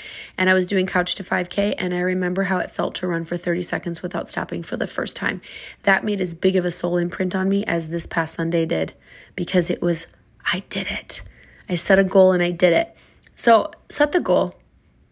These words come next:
and commit that you're gonna do it and get that experience. Just do it once.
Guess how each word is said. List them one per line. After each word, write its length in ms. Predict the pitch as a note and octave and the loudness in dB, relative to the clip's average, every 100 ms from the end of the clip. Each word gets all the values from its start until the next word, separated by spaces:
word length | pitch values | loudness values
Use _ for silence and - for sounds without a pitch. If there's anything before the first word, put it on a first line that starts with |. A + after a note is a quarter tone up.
| - - | -8 0
and 300 | A#3 A#3 - | 0 0 -4
commit 340 | - A3+ A3+ | 0 2 2
that 140 | A3 G3+ | 0 0
you're 120 | G#3 | 2
gonna 200 | A3 G3 | 2 2
do 240 | F3+ F#3 | 2 2
it 180 | E3+ - _ _ _ - | 0 -4 _ _ _ 0
and 180 | G3+ F#3+ | 0 4
get 240 | G3+ G3+ | 2 4
that 260 | G#3+ G#3 - | 4 4 0
experience. 720 | F#3+ - - F#3 F#3+ F#3 - - - - - | -6 -2 0 0 0 -4 -8 -16 -18 -14 -4
Just 240 | D#4+ - | -2 4
do 140 | G4+ G4 | 6 8
it 100 | A#3 | 8
once. 400 | A3+ F#3 - | 4 4 -2